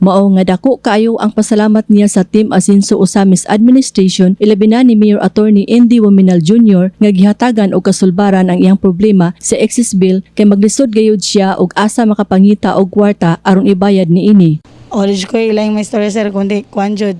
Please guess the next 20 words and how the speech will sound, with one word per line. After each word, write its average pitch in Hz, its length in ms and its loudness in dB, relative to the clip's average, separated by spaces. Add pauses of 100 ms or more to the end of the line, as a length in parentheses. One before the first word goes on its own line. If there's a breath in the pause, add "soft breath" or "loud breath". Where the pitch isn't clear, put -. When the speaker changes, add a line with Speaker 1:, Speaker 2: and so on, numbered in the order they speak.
(120)
Speaker 2:
kanang 185 480 -8
dakong 208 240 -10
pasalamat 196 600 -6
sa 208 200 -12
atong 190 240 -12
mayor 208 640 -6 (400 loud breath)
nga 202 80 -6
naagid 202 400 -8
sila 208 240 -6
programa 196 560 -8
ani 196 400 -8
sa 190 360 -8
Asenso 220 680 -8
nga, 185 240 -10 (400 loud breath)
ah, 196 320 -4
free 233 320 -6
hosp-, 214 360 -12
anang 202 520 -10
free 214 200 -8
hospitalization 226 1160 -10